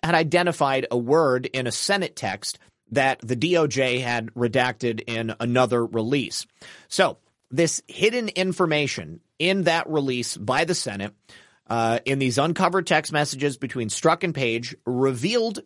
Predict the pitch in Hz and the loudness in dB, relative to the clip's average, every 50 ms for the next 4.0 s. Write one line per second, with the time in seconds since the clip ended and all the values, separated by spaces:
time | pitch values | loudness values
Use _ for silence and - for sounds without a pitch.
0 | - - - 180 170 170 175 175 - 156 180 180 170 226 220 143 107 98 107 113 | -10 -4 2 2 4 4 4 2 2 0 0 2 4 4 4 4 2 -2 -6 -10
1 | - - - - _ _ _ - 143 139 143 160 180 208 226 - - - 220 208 | -12 -18 -20 -20 _ _ _ -2 -2 0 2 2 2 2 2 0 -2 -4 0 2
2 | 196 190 180 127 107 110 110 - 135 143 147 147 143 170 175 170 160 - - 160 | 2 2 2 0 -2 -2 -2 0 0 2 4 4 4 4 4 2 0 0 0 0
3 | 160 - 151 156 165 208 214 - - 151 139 117 107 107 107 110 123 139 147 | 2 2 0 2 2 2 0 0 0 -2 -2 0 0 -2 -2 -4 -6 -6 -10